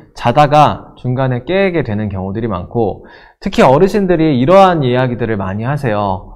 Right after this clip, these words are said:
"아, 나는 자다가 하루에도 세 번이나 네 번 정도 깨서 화장실을 가게 돼. 나 방광에 문제가 있는 거 아니야?"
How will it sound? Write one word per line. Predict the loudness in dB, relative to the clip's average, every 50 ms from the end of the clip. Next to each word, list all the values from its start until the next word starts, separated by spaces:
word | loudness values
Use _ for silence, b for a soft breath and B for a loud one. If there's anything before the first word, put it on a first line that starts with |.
| B B
"아, | -10 -6
나는 | -4 -4 -4 -4 -4 -6
자다가 | -6 -4 -2 0 0 0 2 2 2 2 0 0 -2
하루에도 | -4 -4 -2 -2 -2 -2 0 0 0 0 0 -4 -6
세 | -6 -6 -4 -2
번이나 | -2 -2 -2 -2 -2 -4 -4 -4 -4 -4
네 | -2 -2 -2 -2
번 | -2 -2 -2 -4
정도 | -4 -6 -6 -6 -6 -6 -6 -6
깨서 | -6 -6 -6 -4 -4 -2 -2 -2 -4
화장실을 | -6 -6 -6 -8 -8 -8 -8 -8 -6 -6 -8 -8
가게 | -10 -10 -10 -8 -8 -8 -6
돼. | -4 -4 -2 -2 -2 -4 -4 -8 B B B B B B _
나 | -8 -8
방광에 | -6 -4 -4 -2 0 0 0 0 0 -2 -2
문제가 | -2 -4 -4 -4 -2 -2 -2 -2
있는 | -4 -4 -6 -4
거 | -4 -4
아니야?" | -2 -2 -4 -4 -4 -4 -6 -6 -8